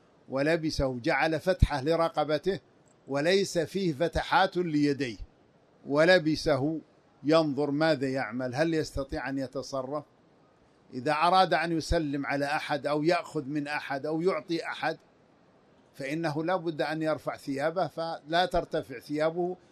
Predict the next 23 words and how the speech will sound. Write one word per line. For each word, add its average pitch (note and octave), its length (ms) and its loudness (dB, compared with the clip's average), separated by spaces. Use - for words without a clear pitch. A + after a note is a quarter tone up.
إلا E3 200 0
وينكشف D#3+ 720 -2
ما D3+ 300 0
وراءها C#3+ 960 2
وهو C#3 580 4
سوءته. C3+ 1160 4
وعن C3 260 4
أبي E3 240 4
سعيد E3+ 380 8
الخدري D#3 600 4
رضي D3 240 6
الله C#3+ 360 6
عنه D3+ 320 4
أن D3 140 2
النبي D3 460 4
صلى C#3 260 0
الله D3+ 200 8
عليه C#3+ 240 6
وسلم D3 480 2
نهى D3 200 4
عن C#3 180 0
اشتمال D#3 440 2
الصماء D3+ 540 2